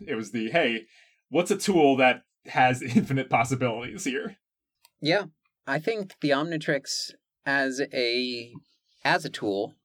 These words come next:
Speaker 2: for intergalactic diplomacy is really neat and really useful. I kinda wish it were more widely distributed than just there being the one, like, the one Ubermensch that can be every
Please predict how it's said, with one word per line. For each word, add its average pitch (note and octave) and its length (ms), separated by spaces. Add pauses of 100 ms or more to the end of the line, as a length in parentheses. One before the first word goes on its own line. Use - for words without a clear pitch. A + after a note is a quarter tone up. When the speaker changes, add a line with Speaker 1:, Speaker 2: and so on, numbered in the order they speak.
(100)
Speaker 2:
for A2 320
intergalactic A#2 1120
diplomacy G#2 840 (240)
is D3+ 220
really G3 280
neat A#2 280 (680)
and B2 400 (520)
really B2+ 240
useful. A#2 720 (140)
I A2 140 (540)
kinda C#3 200
wish C#3 160
it - 20
were A#2 160
more A#2+ 240
widely A2 360
distributed G#2+ 520
than A2 140
just A2 260
there A2+ 240
being G#2+ 440 (100)
the A#2 100
one, A2+ 460 (560)
like, - 160 (100)
the B2 80
one A#2 260
Ubermensch G#2 680
that G2+ 140
can G#2 400
be A2 440 (260)
every A2+ 640